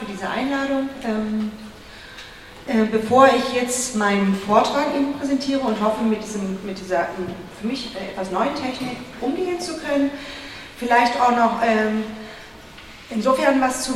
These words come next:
mir, was weniger mit meinem, also durchaus schon was mit, äh, äh, mit meiner beruflichen Geschichte zu tun hat, aber durchaus auch was mit meiner Berufsbiografie.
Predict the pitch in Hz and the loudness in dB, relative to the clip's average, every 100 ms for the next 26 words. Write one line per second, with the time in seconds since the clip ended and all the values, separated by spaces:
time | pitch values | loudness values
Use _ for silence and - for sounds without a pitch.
0 | 247 254 262 226 214 220 226 214 226 220 | 0 2 4 2 2 0 0 6 8 6
1 | 220 - - 196 226 208 202 202 - 214 | 4 -2 -4 -4 -4 -2 0 0 -2 -4
2 | 190 - - - - 269 269 226 254 - | -4 -10 -16 -18 -2 0 4 6 6 4
3 | 233 277 302 294 254 247 - 220 220 - | 0 0 -2 -4 -4 -6 -4 -4 -2 -4
4 | - - 208 208 202 - - 214 214 208 | -6 -6 -4 -6 -8 -10 -12 -6 -4 -2
5 | 202 208 202 240 320 311 285 269 269 269 | -2 -4 -4 -4 -6 -6 -6 -4 -6 -4
6 | 269 - - - 262 254 233 220 226 226 | -6 -8 -12 -10 -6 -4 -4 -2 -4 -2
7 | 240 233 226 220 220 214 214 208 208 208 | -2 -2 -2 -4 -4 -6 -6 -6 -4 -2
8 | 202 - - - - 220 220 254 240 - | -4 -4 -4 -4 -6 -4 -2 -4 -6 -4
9 | 220 214 214 208 202 - 247 190 | 0 0 0 -2 -4 -6 -6 -6